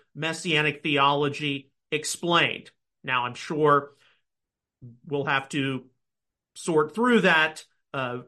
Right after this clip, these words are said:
in the future at some point, but basically that is what my intention is.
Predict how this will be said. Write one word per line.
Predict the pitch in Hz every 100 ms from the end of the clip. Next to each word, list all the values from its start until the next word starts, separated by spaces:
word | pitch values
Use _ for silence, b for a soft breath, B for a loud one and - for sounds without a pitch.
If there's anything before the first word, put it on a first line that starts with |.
| _ _ _ _
in | 170 147
the |
future | 147 226 247 - 156 151 -
at | 151 151
some | - 160 -
point, | 160 151 147
but | 156 156 - _ _ _ _
basically | 214 254 247 214 220 208
that | 190 190
is | 190 -
what | 156 160 165 _
my | 147 151 151 147 143 147
intention | 143 - 202 196 175 170 139 143
is. | 139 135 135 -